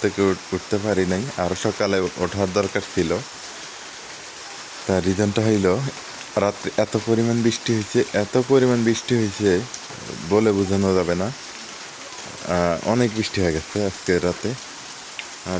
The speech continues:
এইদিকে দেখেন, মানে, আমি আম গাছগুলো লাগাইছি আর বৃষ্টি শুরু হয়ে গেছে। এটা কিন্তু ভালো লক্ষণ অবশ্য, কারণ গাছগুলো হয়ে যাবে, গাছগুলো, আহ, তরতাজা হয়ে যাবে,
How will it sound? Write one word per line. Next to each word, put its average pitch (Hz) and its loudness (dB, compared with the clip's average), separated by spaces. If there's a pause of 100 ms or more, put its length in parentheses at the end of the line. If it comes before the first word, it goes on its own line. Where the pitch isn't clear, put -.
(140)
এইদিকে 90 0
দেখেন, 92 0 (720)
মানে, 95 -2 (100)
আমি 98 0
আম 117 -2
গাছগুলো 110 0
লাগাইছি 117 0
আর 104 0
বৃষ্টি 104 -4
শুরু 98 -2
হয়ে 80 2
গেছে। 78 -8 (720)
এটা 127 2
কিন্তু 120 2
ভালো 95 4
লক্ষণ 87 -2
অবশ্য, 76 -4 (840)
কারণ 95 0
গাছগুলো 98 2
হয়ে 101 4
যাবে, 76 0 (640)
গাছগুলো, 95 2
আহ, - -4
তরতাজা 98 4
হয়ে 90 2
যাবে, 90 2